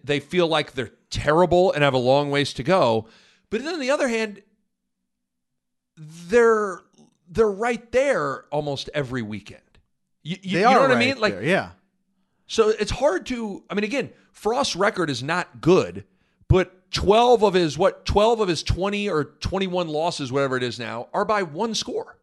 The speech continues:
Speaker 2: Yeah.
Speaker 1: So you, I guess you would think, like,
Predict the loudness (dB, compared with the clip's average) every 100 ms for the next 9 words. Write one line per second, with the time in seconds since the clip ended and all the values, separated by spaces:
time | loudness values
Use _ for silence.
0 | -20 -20 -20 _ _ _ _ _ _ _
1 | _ _ _ _ _ _ _ -10 0 2
2 | 2 -2 -6 -6 -4 -6 -6 -8 -8 -10
3 | -6 -6 -6 -8 -8